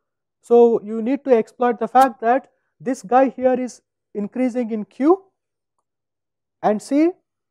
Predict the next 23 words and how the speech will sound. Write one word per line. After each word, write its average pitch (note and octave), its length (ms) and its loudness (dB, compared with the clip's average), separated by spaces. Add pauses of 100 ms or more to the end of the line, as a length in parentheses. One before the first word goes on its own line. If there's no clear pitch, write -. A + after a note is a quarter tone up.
(540)
at G#3 180 -2
what A3 260 4
point A3+ 200 0
it G3+ 100 -14
is A3 120 -2
going G#3 180 -2
to G#3 80 -4
be G#3 80 -2
violated, G3 640 2
and F#3+ 220 -4
then G3+ 220 -2
find F#3 260 -8
the F3+ 100 -2
index C#3+ 300 -8
based B2+ 300 -12
on A#2+ 160 -14
that. G#2 240 -18 (3000)
So A#3+ 400 2
this, D4 460 -6 (480)
actually D4+ 340 0
this C4 280 -6
is, D4 200 -4 (220)
like, G#3+ 160 -4